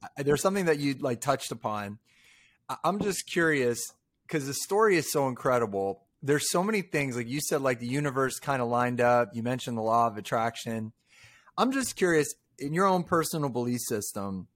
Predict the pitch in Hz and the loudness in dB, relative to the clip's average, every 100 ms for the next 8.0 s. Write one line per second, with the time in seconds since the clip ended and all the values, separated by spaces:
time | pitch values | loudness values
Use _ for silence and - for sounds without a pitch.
0 | _ _ _ _ _ - _ 151 131 190 | _ _ _ _ _ -20 _ -6 0 2
1 | 240 - 233 208 190 - - 120 143 135 | 2 2 2 2 -4 -16 -12 0 4 4
2 | - - - 147 165 143 156 - - 120 | 0 -6 -2 0 0 -2 -2 -2 0 0
3 | 123 139 135 135 131 - _ _ 135 131 | 2 -2 -4 -6 -10 -18 _ _ -2 0
4 | 127 117 110 123 135 143 135 151 202 202 | 0 0 0 2 2 2 -2 -2 -2 0
5 | 220 220 226 _ _ _ - 131 160 160 | 0 -2 -6 _ _ _ -6 0 2 2
6 | - 160 151 147 131 120 117 117 139 151 | 2 0 2 2 2 0 2 4 4 2
7 | - 202 208 185 180 190 214 214 208 | 0 0 0 2 6 6 4 0 -2